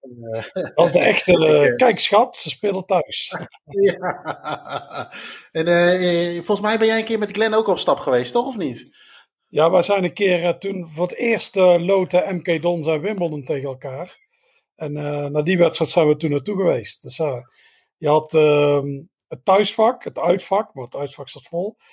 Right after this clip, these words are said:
Speaker 2: En dan had je nog het neutrale vak, waar allerlei, eh, ja, een beetje sensaties in
Speaker 1: Ramptoeristen
Speaker 2: En daar
Speaker 1: zaten, ja.
Speaker 2: zaten wij in. Dus, eh,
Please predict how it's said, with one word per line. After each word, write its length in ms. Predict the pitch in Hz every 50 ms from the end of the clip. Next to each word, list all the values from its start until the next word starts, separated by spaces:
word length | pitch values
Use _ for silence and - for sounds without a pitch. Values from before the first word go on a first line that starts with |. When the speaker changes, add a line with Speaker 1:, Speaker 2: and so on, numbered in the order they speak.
| _ _ _
Speaker 2:
En 120 | - 170
dan 80 | 160 170
had 140 | 175 170 -
je 60 | 170
nog 140 | 175 175 160
het 160 | 165 139 131
neutrale 680 | 143 151 160 165 165 165 - 170 208 190 170 147 135 123
vak, 280 | 131 131 139 175 -
waar 140 | 139 135 143
allerlei, 640 | 156 165 151 151 151 147 147 147 143 143 143 143 143
eh, 440 | 139 143 143 139 139 139 139 139 - - _ _ _ _ _ _ _ _ _
ja, 500 | _ - - - 147 147 139 127 - - _ - - - - - - - - - _ _
een 140 | - 147
beetje 640 | 139 156 160 156 139 127 - 160 151 151 156 156 - -
sensaties 680 | - - 190 175 151 131 190 - - - - - 151 165
in 60 | 135
Speaker 1:
Ramptoeristen 680 | 143 175 190 185 - 143 160 147 147 147 143 160 139
Speaker 2:
En 60 | 120
daar 120 | 127 117 117
Speaker 1:
zaten, 160 | 117 175 180
ja. 60 | 180
Speaker 2:
zaten 320 | 156 185 190 175 - 165
wij 180 | 170 - 165 151
in. 140 | 139 127 123
Dus, 340 | 123 123 131 135 - - -
eh, 480 | 151 143 143 143 139 139 139 139 143